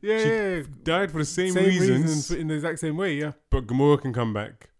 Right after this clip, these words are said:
Speaker 2: But we're having a funeral for her
Speaker 1: Hmm.
Speaker 2: and Tony.
Speaker 1: You can bring them all back. That's the truth. The tru-, the truth is, you can bring them all back, but the actors don't wanna come back.
Speaker 2: And you wanna give it an eight, so yeah?
Speaker 1: Yeah.
Speaker 2: Eight.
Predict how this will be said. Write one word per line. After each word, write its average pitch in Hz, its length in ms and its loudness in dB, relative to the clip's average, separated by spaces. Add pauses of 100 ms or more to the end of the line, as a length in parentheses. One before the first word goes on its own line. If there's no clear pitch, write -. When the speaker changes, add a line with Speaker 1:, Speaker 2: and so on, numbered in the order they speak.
(500)
Speaker 2:
But 131 160 4
we're 127 100 0
having 120 220 0
a 120 60 0
funeral 104 640 -4 (420)
for - 140 -8
her 110 100 2
Speaker 1:
Hmm. 107 80 2
Speaker 2:
and 104 80 -4
Tony. 101 320 -4 (1200)
Speaker 1:
You 180 120 -16
can 180 120 -12
bring 151 140 -8
them 123 160 -10
all 147 120 -6
back. - 320 -16 (140)
That's 147 200 -10
the 143 100 -10
truth. - 440 -8 (380)
The 160 100 -6
tru-, 165 180 -8
the 185 140 -12
truth 240 280 -6
is, 185 440 -6 (160)
you 151 120 -12
can 165 120 -6
bring 175 160 -4
them 160 160 -6
all 151 140 -2
back, 131 240 -8
but 120 300 -12
the 120 60 -12
actors 127 300 -14
don't 113 180 -12
wanna 104 140 -12
come 95 180 -16
back. 82 100 -16 (160)
Speaker 2:
And 107 240 -2
you 110 60 -2
wanna 107 100 -2
give 104 180 -4
it 104 120 -6
an 95 60 -10
eight, 101 140 -10
so - 120 -10
yeah? 92 160 -8 (720)
Speaker 1:
Yeah. 233 220 -4 (240)
Speaker 2:
Eight. - 360 -14